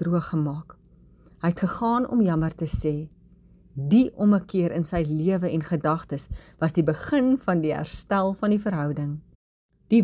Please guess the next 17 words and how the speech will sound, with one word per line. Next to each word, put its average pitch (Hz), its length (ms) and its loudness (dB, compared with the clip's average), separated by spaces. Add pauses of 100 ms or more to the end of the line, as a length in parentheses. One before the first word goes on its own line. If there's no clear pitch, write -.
wonder 208 400 4
van 247 160 0
hierdie 196 300 2
verhaal 151 480 -2 (340)
is 180 80 2
dat 190 160 2
die 190 80 2 (160)
pa, 240 380 -2 (100)
al 208 160 6
het 196 240 4
sy - 240 2
seun 214 320 4
hom 196 140 2
verneder 170 760 4
deur 180 240 2
vroegtydig 208 640 0
sy 175 160 2